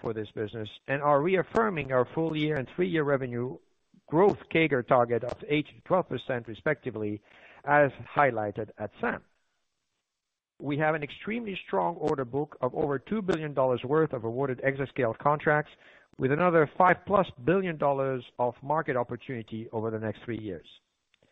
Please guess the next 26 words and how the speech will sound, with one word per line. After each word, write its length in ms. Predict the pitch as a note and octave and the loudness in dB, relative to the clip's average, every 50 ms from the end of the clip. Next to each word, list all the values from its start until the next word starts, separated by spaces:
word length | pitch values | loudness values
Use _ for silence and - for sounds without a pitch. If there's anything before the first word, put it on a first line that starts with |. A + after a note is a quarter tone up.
| _ _ _ _ _ _ _ _ _ _ _ | _ _ _ _ _ _ _ _ _ _ _
Finally, 520 | - - B3+ C4 A3 D#3 C#3+ C#3+ D3 F3+ - | 2 4 4 4 4 2 0 0 0 -2 -2
we 140 | - D3 D3+ | -4 -2 -2
announced 320 | D3+ D3+ E3 D#3+ E3 D#3+ | 2 4 4 4 4 4
the 60 | D#3 C#3 | 2 2
launch 320 | C3+ D#3+ G3 A3 G3 - | 2 2 2 2 2 0
of 140 | E3 - - | 2 4 4
our 220 | C#3+ C#3 C#3 C3+ - | 6 6 6 4 4
H 200 | D#3+ E3 D#3+ - | 2 0 0 0
P 140 | F3+ E3+ D3+ - | -4 -4 -4 0
C 120 | D#3+ D3 | 2 2
as 140 | B2+ A#2 A#2+ | 4 4 2
a 80 | A#2 - - | -2 -2 0
service 280 | G3 G3 E3 D3+ C3+ - | 0 0 2 0 0 2
offer, 340 | C3+ A2+ - - B2 B2 A2+ | 2 2 2 0 -4 -8 -6
which 220 | - C3+ D#3+ D#3+ - - | -6 -6 -6 -6 -4 -4
we 120 | F3 C#3+ | -4 -4
expect 340 | C3 - - - G3+ F#3+ - | -4 -4 0 0 0 0 0
to 60 | - D3 | -4 -4
gain 220 | C3+ C3 A#2 A2+ | -2 -2 -2 -2
traction 580 | - - D3 C#3+ C#3 - - C3+ B2+ B2 C3 - _ - _ _ _ _ - | 0 2 2 2 2 -2 -4 -6 -6 -6 -8 -14 _ -20 _ _ _ _ -4
later 320 | B2+ C#3+ F#3 G3 F3+ D#3 B2+ | 0 4 4 6 6 4 2
this 180 | C3 D3+ C#3 - - | 2 -2 -4 -2 -4
year 340 | C3 A#2+ A2 A2 A2 A#2+ - C3+ | -4 0 0 0 0 0 -2 -4
and 140 | C3+ C3+ C3 | -4 -4 -4
become 260 | C3 - - C3+ C3 | -4 -4 -4 -2 -2
a 80 | A#2+ | -2